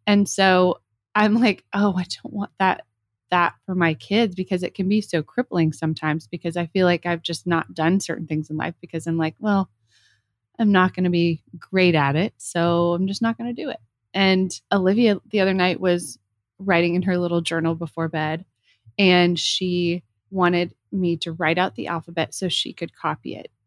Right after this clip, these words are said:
And so I wrote the alphabet out in all caps, and then she was copying it below, and it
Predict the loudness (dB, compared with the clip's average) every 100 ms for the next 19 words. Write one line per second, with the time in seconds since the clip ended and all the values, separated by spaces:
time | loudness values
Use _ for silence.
0 | -2 0 0 -4 -2 0 -2 -4 -8 -8
1 | -10 -8 -4 -2 -2 -4 -6 -8 -8 -6
2 | -6 -6 -18 -20 _ _ -4 -2 0 0
3 | -2 -4 -4 -6 -8 -8 -8 -6 -8 -6
4 | -4 0 0 0 -4